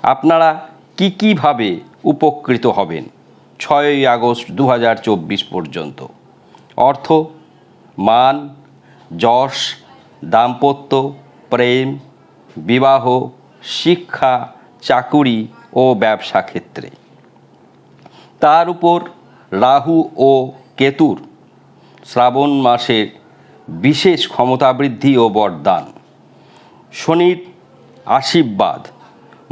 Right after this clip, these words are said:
মহাদেবের কৃপা, সব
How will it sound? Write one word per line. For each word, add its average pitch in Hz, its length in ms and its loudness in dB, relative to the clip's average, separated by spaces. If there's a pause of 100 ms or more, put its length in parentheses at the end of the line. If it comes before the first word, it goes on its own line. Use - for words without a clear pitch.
মহাদেবের 160 680 2 (500)
কৃপা, 156 320 2 (680)
সব 175 280 2